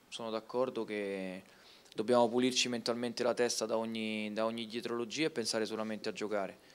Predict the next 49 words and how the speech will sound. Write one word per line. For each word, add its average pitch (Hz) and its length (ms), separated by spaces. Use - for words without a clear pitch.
perché 110 240
l'Udinese 110 460
vista 113 300
dal 107 180
ventesimo, 107 840
insomma, 104 260
il 98 60
minuto 104 340
più - 160
o - 20
meno 104 260
del 104 100
rigore 101 520
in 110 200
poi, 123 380
era 104 220
un'Udinese 107 440
nervosa 113 560
che - 120
aveva, 131 420
che - 120
diciamo 131 260
che 113 100
ha 120 40
smarrito 135 560
quello 120 220
che 110 120
di 113 100
buono 113 680
aveva 107 180
fatto 120 300
nelle 110 220
ultime 113 360
partite, 107 560
parlo 104 320
di 101 100
Napoli, 110 420
Juventus, 104 580
ma 104 160
anche 104 800
le 101 100
altre 107 240
partite 107 340
di 104 80
questo, 98 520
di 101 80
questo 104 280
periodo, 90 340
quindi, 92 560